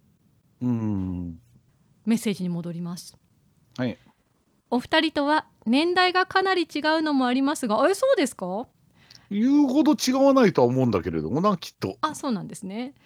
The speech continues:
Speaker 2: で、
Speaker 1: うん。
Speaker 2: ジャンルも少し違うようですね。あ、でもジャンルはね、年代問わず、
Speaker 1: うん。
Speaker 2: やっぱりこう、お、お好みありますね。
Speaker 1: そう、そうなのよ。うん。
Speaker 2: 以前はアニマックス、今はHuluでよくアニメを見ています。最近のアニメは数が多すぎてど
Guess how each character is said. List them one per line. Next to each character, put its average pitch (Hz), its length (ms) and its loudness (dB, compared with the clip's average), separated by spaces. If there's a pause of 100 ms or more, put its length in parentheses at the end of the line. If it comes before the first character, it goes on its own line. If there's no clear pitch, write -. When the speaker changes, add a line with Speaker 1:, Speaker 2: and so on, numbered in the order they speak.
(220)
Speaker 2:
で、 214 160 -4
Speaker 1:
う 214 60 -8
ん。 196 40 -8
Speaker 2:
ジ 330 60 -2
ャ 415 60 4
ン 480 100 0
ル - 0 - (180)
も 403 140 -4
少 - 220 -6
し - 100 -8
違 - 180 -8 (160)
う 190 80 -4
よ 185 120 -4
う 170 40 -8
で 170 80 -10
す - 80 -12
ね。 202 80 -4
あ、 233 200 -2
で 202 80 -2
も 208 80 -2
ジ - 120 -10
ャ 226 40 -6
ン 359 180 -4
ル 359 140 -4
は 349 100 -2
ね、 320 320 -4
年 254 220 -2
代 302 180 -10
問 311 140 -14
わ 311 100 -10
ず、 240 160 -8
Speaker 1:
う 196 240 -6
ん。 - 20 -16
Speaker 2:
や 202 80 -10
っ - 40 -12
ぱ 233 100 -6
り 208 140 -4
こ 190 100 -8
う、 196 220 -2
お、 - 20 -6
お 208 60 -8
好 269 100 -4 (180)
み 254 80 2
あ 254 60 2
り 190 80 6
ま 147 160 4
す 98 60 0
ね。 87 60 -2
Speaker 1:
そ 80 60 -4
う、 85 40 -8
そ - 0 -
う - 0 -
な - 0 -
の 85 40 -10
よ。 - 80 -16 (120)
う 120 120 -6
ん。 87 580 -6 (140)
Speaker 2:
以 254 140 -2
前 233 140 2
は 226 260 -2 (120)
ア 220 100 0
ニ 233 120 4
マ 220 120 2
ッ 220 60 -4
ク - 140 -20
ス、 - 200 -16 (400)
今 226 240 2
は 240 200 -2 (120)
Hulu 247 380 -4
で - 260 -4
よ 196 100 -6
く 180 160 -10
ア 180 60 -6
ニ 185 120 -2
メ 175 140 -6
を 170 60 -10
見 220 120 -2
て 269 120 -2
い 226 80 -2
ま 254 120 2
す。 - 200 -12 (480)
最 214 240 -4
近 196 240 -4
の 190 80 -4
ア 208 80 -4
ニ 240 100 2
メ 214 120 -2
は 196 100 -6
数 - 260 0
が 233 120 -4
多 294 140 0
す 320 140 -6
ぎ 269 140 -8
て 208 100 -4
ど 330 100 -4